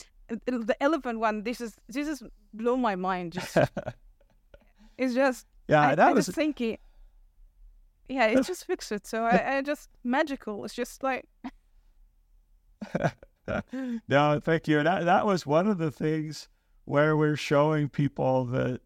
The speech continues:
Speaker 2: no, we could, we could do, we can control this motion, right? And you do it in something that's kind of surprising, and, and then they believe you and say, "Oh, wait a minute, maybe, maybe these guys are just crazy. Maybe you can do something,"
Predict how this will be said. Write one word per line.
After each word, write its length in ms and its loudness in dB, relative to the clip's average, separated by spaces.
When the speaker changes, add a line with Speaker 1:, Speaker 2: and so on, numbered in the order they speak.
Speaker 2:
no, 180 4
we 140 0
could, 280 -4
we 180 0
could 300 -4
do, 260 0
we 100 -2
can 160 -2
control 520 2
this 240 -4
motion, 500 0
right? 300 -4
And 120 -2
you 100 2
do 240 2
it 100 2
in 100 0
something 460 0
that's 240 0
kind 300 0
of 260 -4
surprising, 920 -2
and, 680 2
and 140 0
then 140 2
they 140 4
believe 480 2
you 280 2
and 800 0
say, 220 0
"Oh, 160 2
wait 200 2
a 20 4
minute, 220 -2
maybe, 420 0
maybe 260 0
these 180 -4
guys 260 0
are 160 4
just 300 -2
crazy. 480 0
Maybe 240 0
you 120 0
can 280 0
do 120 -8
something," 520 -10